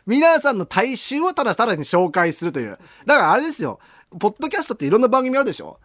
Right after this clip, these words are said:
中には、その、花言葉を延々と紹介する番組もあるでしょ？それと同じです。ええ。誕生石を占うやつあるでしょ？それと同じです。ただただ皆さんの、えー、体臭を紹介していくというだけですからね。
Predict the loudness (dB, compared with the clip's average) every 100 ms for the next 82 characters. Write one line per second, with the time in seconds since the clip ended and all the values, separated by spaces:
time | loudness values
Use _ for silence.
0 | _ _ -2 2 2 2 -2 -2 -4 -6
1 | -10 -8 -6 -8 -4 -2 0 -2 -2 0
2 | 0 0 0 0 0 0 2 2 0 0
3 | 2 2 2 2 2 2 2 0 -6 -12
4 | _ -12 -2 0 2 2 4 4 2 -2
5 | -6 -6 -16 _ _ -6 -4 -6 -14 _
6 | _ _ -2 0 0 2 2 2 -2 -4
7 | -6 -4 -2 -2 -4 -8 -2 2 4 4
8 | 2 -2 0 0 2 -2 -6 -16 -20 -10
9 | -2 -2 2 0 2 0 -2 -6 -12 -20
10 | _ 0 0 2 0 0 0 0 2 4
11 | 2 0 _ _ _ -4 -4 -4 -4 -6
12 | -2 -2 -2 -6 -6 -2 -2 0 -2 -2
13 | -4 -4 -6 -8 -8 -10 -12 -18 -20